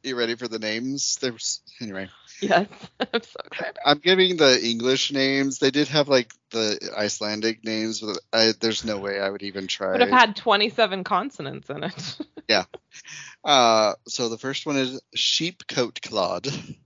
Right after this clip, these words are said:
Speaker 1: And he harasses sheep, but is impaired by his stiff peg legs. <laughs>
Speaker 2: So wrong.
Speaker 1: There's Gullygock, who hides in gullies,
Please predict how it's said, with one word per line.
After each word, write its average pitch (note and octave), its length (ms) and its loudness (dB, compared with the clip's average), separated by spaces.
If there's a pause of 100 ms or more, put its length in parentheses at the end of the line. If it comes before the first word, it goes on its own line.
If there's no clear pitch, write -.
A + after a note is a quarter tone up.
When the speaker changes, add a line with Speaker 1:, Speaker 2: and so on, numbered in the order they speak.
(1600)
Speaker 1:
And B2+ 160 2
he A#2+ 300 0
harasses B2+ 580 2
sheep, - 380 -8 (140)
but A#2+ 100 -8
is A#2+ 140 -8
impaired B2+ 440 0
by G#2+ 120 0
his G#2+ 200 -2
stiff - 460 -2
peg C#3+ 240 -2
legs. - 640 -10 (920)
<laughs> - 40 -16 (880)
Speaker 2:
So G4 160 4 (380)
wrong. D#4+ 500 -2 (1600)
Speaker 1:
There's C#3+ 300 6
Gullygock, B2 1040 2 (440)
who B2 160 -8
hides E3+ 340 2
in D3 160 -8
gullies, A#2+ 720 -4